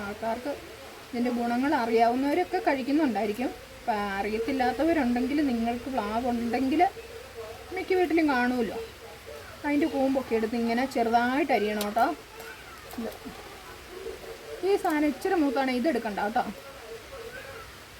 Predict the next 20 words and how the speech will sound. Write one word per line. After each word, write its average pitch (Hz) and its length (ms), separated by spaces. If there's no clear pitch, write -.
ചെ-, 240 200
മൂത്തത്, 247 340
ഉം, 240 80
ഇച്ചിരി 349 340
മൂത്തതിൻ്റെ, 214 380
ഒരുപാട് 311 340
മൂത്തത് 254 240
എടുക്കരുത്. 208 420
മൂത്തതിന് 294 520
നല്ല 220 140
ഒരു 254 180
വക 247 140
ക-, 220 200
ഉം, 214 100
കടി 214 380
മു-, 214 180
ഇങ്ങനെ, 226 220
ഉം, 226 140
വേകാൻ 240 440
പാടാണേ. 190 420